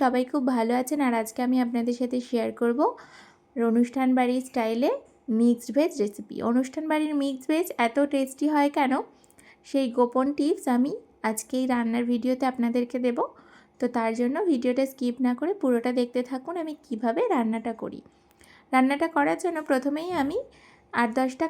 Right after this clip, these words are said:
কাজু বাদাম, কিছুটা চার মগজ আর কিছুটা পরিমাণ পোস্ত একটা বাটিতে সামান্য জল দিয়ে ভিজিয়ে রেখেছি আধ ঘন্টা আগে। পোস্তগুলো ভিজতে থাক, ততক্ষণ আমি যা যা সবজি লাগবে সেগুলো একটু কাট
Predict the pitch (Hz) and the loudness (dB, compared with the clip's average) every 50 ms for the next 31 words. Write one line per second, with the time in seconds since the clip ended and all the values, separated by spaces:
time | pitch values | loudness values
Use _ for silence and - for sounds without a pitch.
0 | 320 - 240 226 214 233 240 247 240 240 254 349 494 - - - 269 240 - 269 | -2 0 0 0 0 0 -2 -2 -2 -2 0 -2 -2 -2 -4 -4 -4 -2 -2 -2
1 | 254 269 269 262 - 240 214 214 214 220 220 226 240 240 480 571 554 - - - | -2 -2 -2 -2 -2 -2 -2 -2 -2 -2 -2 -4 -2 -2 -2 -4 -4 -4 -4 -2
2 | 277 269 269 269 247 240 - 220 226 220 220 240 240 247 262 311 392 - - 240 | -2 -2 0 -2 -4 -4 -2 -2 -2 -2 -2 -2 -2 -2 -2 -4 -6 -4 -2 0
3 | 240 240 240 - - 330 311 285 285 - 277 254 240 220 214 214 226 226 - 359 | 0 0 -2 -2 -2 0 0 0 0 -2 -2 -2 -2 -4 -4 -6 -10 -6 -4 -6
4 | 523 554 - - _ _ _ _ _ - - 262 240 226 233 233 233 254 240 240 | -6 -6 -8 -16 _ _ _ _ _ -8 -2 0 0 2 2 2 2 0 2 2
5 | 247 226 214 226 247 254 247 247 320 539 554 415 294 247 233 240 247 240 240 247 | 2 2 2 2 0 0 0 0 0 0 0 2 0 0 0 2 2 2 2 0
6 | 240 269 269 - - 403 349 285 247 226 - 233 226 240 240 262 254 220 180 151 | -2 -4 -6 -4 -2 0 0 0 -2 -2 -4 -2 -2 -2 -2 0 0 -2 -2 -4
7 | - - - - _ _ _ _ _ _ _ _ _ _ - - - - - - | -6 -10 -12 -14 _ _ _ _ _ _ _ _ _ _ -20 -20 -20 -20 -20 -20
8 | _ _ _ - 269 269 269 269 - 311 302 320 320 320 311 294 254 254 240 - | _ _ _ -2 0 2 2 2 0 0 0 2 0 0 0 0 0 0 -2 -2
9 | - - 349 339 320 294 349 - - - 254 240 - 247 254 - 285 285 262 254 | -2 -4 -2 0 0 -2 -2 -2 -2 -4 -2 -2 -2 -4 -4 -4 -2 0 0 0
10 | 262 339 508 571 - - - _ _ _ - 226 262 233 233 226 285 302 294 294 | 0 -2 -4 -8 -10 -16 -20 _ _ _ -4 0 2 2 2 2 2 0 0 0
11 | 254 233 220 214 285 285 277 247 226 214 226 294 403 - - 302 247 220 240 233 | -2 -2 0 -2 -2 0 0 0 0 -2 -2 -4 -4 -2 -2 -2 0 0 0 0
12 | 262 294 285 254 - - - 508 605 - - _ _ _ _ _ _ - 262 226 | 2 2 0 0 -2 -2 -2 -2 -2 -4 -8 _ _ _ _ _ _ -4 -4 -4
13 | 214 | -4